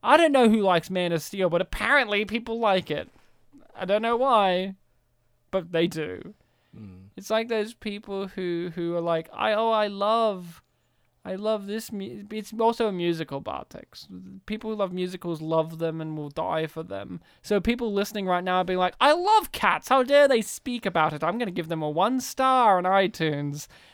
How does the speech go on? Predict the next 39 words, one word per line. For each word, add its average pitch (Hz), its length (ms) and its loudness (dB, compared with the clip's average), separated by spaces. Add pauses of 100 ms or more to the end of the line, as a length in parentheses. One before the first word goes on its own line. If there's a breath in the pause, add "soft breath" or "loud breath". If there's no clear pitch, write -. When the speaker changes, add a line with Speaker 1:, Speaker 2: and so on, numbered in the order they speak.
(160 soft breath)
Speaker 1:
for 151 240 -4
talking 196 600 -2
smack 233 540 -4
about 185 380 -2
Cats." - 680 -4
Speaker 2:
And 156 140 -4
also 170 340 0
a 160 60 0
one 147 160 -2
Speaker 1:
Cats 311 220 2
Speaker 2:
star 151 280 4
for 147 400 0
Speaker 1:
sucks. 127 60 -8
Speaker 2:
this 139 240 -6
episode 135 420 -8
not 127 220 -8
being 127 240 -6
the 123 80 -16
full 117 280 -14
film. 110 440 -16 (880 soft breath)
Speaker 1:
How 254 300 -2
dare 240 380 4
this 226 180 -4
film, 190 640 -2
how 226 160 2
dare 240 140 2
this 233 220 -8
commentary 202 480 -2
not 180 240 -2
be 196 300 -10 (180)
the 175 120 -2
film 175 440 -2
version 151 760 -2
of 156 320 0
a 147 60 -6
stage 156 420 -4
show 160 220 -2
of 170 140 -10
Cats? - 840 -4